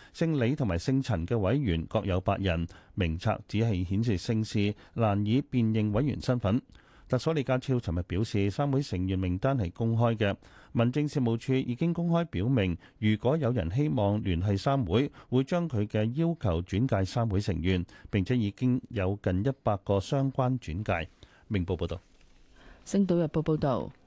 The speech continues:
Speaker 2: 啟德體育園嘅建造工程預計喺明年底之前落成，將會成為本港舉辦大型體育賽事同埋文娛活動嘅新主場。咁體育園呢，尋日就宣布將會喺未來六個月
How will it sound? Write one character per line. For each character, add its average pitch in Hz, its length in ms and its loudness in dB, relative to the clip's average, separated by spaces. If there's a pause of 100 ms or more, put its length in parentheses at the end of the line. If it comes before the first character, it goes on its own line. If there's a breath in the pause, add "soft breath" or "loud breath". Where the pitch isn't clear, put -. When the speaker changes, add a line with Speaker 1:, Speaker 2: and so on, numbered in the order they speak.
(600 loud breath)
Speaker 2:
啟 208 120 2
德 339 120 -2
體 226 160 0
育 254 80 4
園 131 320 0
嘅 180 160 2
建 185 180 2
造 156 140 0
工 233 260 2
程 117 320 0 (240 loud breath)
預 151 240 2
計 170 260 0
喺 156 160 0
明 143 280 2
年 123 280 2
底 127 220 0
之 - 140 -8
前 117 180 0
落 131 120 0
成， 110 340 -4 (160)
將 170 200 0
會 139 80 2
成 120 200 0
為 113 180 0
本 147 160 0
港 160 340 0
舉 143 140 0
辦 160 180 0
大 139 220 -2
型 120 160 2
體 143 140 0
育 185 100 0
賽 156 260 -2
事 151 200 -2
同 123 200 -2
埋 123 60 2
文 123 120 2
娛 127 460 0
活 143 120 0
動 135 320 -2
嘅 147 160 0
新 202 200 0
主 139 200 0
場。 113 280 0 (580 loud breath)
咁 180 160 4
體 156 260 2
育 156 100 2
園 117 220 -2
呢， 165 180 2
尋 117 200 0
日 127 40 0
就 127 120 0
宣 170 300 0
布 147 300 2 (180 loud breath)
將 190 180 2
會 160 120 2
喺 160 160 2
未 139 140 0
來 117 200 0
六 127 140 0
個 - 100 -4
月 147 240 0